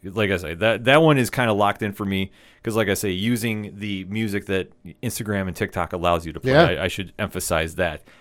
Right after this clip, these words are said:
Speaker 1: I'm always a big Rise Against fan, so to see what else is on the soundtrack, I definitely am. But like I say, I will check this panel out as well because there's gonna be something going on. 'Cause it's six o'clock, though.
Speaker 2: Mm-hmm.
Speaker 1: I have to, I have to clear the palate a little bit.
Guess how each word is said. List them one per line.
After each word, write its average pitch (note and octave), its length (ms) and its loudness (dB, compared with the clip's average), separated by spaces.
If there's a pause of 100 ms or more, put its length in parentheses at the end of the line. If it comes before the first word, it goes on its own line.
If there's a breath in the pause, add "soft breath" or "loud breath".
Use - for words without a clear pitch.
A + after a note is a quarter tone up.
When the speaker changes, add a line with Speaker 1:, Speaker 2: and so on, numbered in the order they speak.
(260 soft breath)
Speaker 1:
I'm A2 120 6
always A2+ 240 4
a F#2+ 40 -8
big G2 140 2
Rise F#2 220 2
Against F2+ 240 -4
fan, F#2 180 0
so F#2+ 140 -4
to F2 60 -2
see - 120 -6
what G2 140 4
else F#2 160 4
is F2+ 100 -4
on F2+ 140 -2
the F2 40 -8
soundtrack, E2+ 400 -8
I D#2 120 -4
definitely E2+ 340 -2
am. D#2+ 140 -4 (340 loud breath)
But A#2+ 80 -2
like B2+ 140 0
I C3 40 0
say, B2+ 360 -2
I G2+ 100 -2
will F#3 220 0
check A3 240 -8
this F#3 120 -4
panel D#3+ 380 -4
out A#2+ 220 -4
as G2+ 160 -6
well D#2 340 -8 (240)
because G#2 560 -4
there's A2+ 220 -6
gonna A#2 100 -2
be A2 60 0
something G2+ 240 -2
going G2 160 0
on. E2+ 180 -2 (400 loud breath)
'Cause - 160 -6
it's C#3 160 -4
six - 240 -2
o'clock, A#2 460 2
though. D#2 240 -4 (180)
Speaker 2:
Mm-hmm. A2 260 -8
Speaker 1:
I A#2+ 60 2
have F3 220 2
to, C#3 260 4
I A2+ 40 0
have D3 160 -2
to - 80 -4
clear E3 260 -2
the C3 80 -6
palate F#2+ 380 2
a E2+ 40 -2
little E2+ 220 -2
bit. - 280 -12